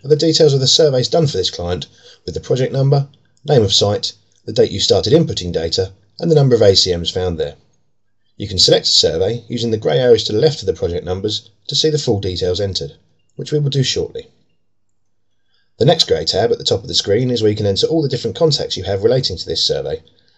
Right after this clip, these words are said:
and also any notes you wish to add about the person or company. The next grey tab allows you to keep a record of any communications you have made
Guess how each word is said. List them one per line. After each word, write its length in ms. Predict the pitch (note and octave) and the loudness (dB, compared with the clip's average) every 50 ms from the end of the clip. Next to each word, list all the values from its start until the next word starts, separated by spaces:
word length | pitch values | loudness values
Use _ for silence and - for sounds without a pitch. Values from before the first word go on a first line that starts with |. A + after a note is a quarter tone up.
| _ _ _ _ | _ _ _ _
and 100 | - - | -2 -2
also 300 | G2+ G#2 G#2+ - G#2 G2+ - - | 0 2 2 4 4 4 4 4
any 160 | D3 D3+ C3 | 4 4 4
notes 280 | A2+ A2 G2+ F#2 - - | 4 2 0 0 -2 -4
you 60 | F#2+ | -4
wish 160 | F#2 F#2 - | -4 -4 -4
to 120 | - - | -4 -6
add 200 | E2+ F2+ F2+ F2 - - | -6 -6 -8 -8 -8 -8
about 200 | - - A#2+ - | -6 -6 -4 -4
the 80 | - G2+ | -4 -4
person 420 | - G2+ G2 F2+ - - - F#2+ | -2 -2 -2 -2 -2 -4 -2 -2
or 120 | F2+ F#2+ | -4 -4
company. 460 | - - - E2+ E2 - E2 D#2 - - _ - - _ _ _ _ _ _ _ _ _ _ _ _ _ _ _ _ _ _ _ _ _ _ _ _ _ _ _ _ _ _ _ _ - | -4 -6 -10 -12 -12 -12 -14 -14 -16 -18 _ -20 -20 _ _ _ _ _ _ _ _ _ _ _ _ _ _ _ _ _ _ _ _ _ _ _ _ _ _ _ _ _ _ _ _ -6
The 60 | F#2 | -2
next 240 | F#2+ F2+ F2+ - - | 0 0 2 2 2
grey 180 | G2 G2 G2+ G2 | 4 4 4 4
tab 300 | - A2+ A#2+ C3 C3 - | 2 0 0 0 0 0
allows 200 | F#2+ F#2+ F2+ F2 | 0 0 -2 -2
you 80 | F2 | -4
to 80 | E2+ - | -6 -8
keep 160 | - G#2 F#2 | -8 -6 -2
a 40 | G2 | 0
record 260 | G#2 A2+ G#2+ A#2 G#2 | 0 0 0 -2 -2
of 80 | F#2+ A2+ | 0 0
any 140 | A2+ A2 | 0 -2
communications 720 | G#2 G#2 G#2+ G2+ F#2+ F2+ - - C#3+ C#3+ - - G2 E2 | -4 -4 -4 -4 -4 -2 -2 0 0 0 0 -2 -4 -4
you 80 | F2 F2+ | -4 -4
have 100 | F2+ E2+ | -4 -4
made 280 | F2 F2+ G2 G#2+ A2+ - | -4 -4 -4 -4 -6 -8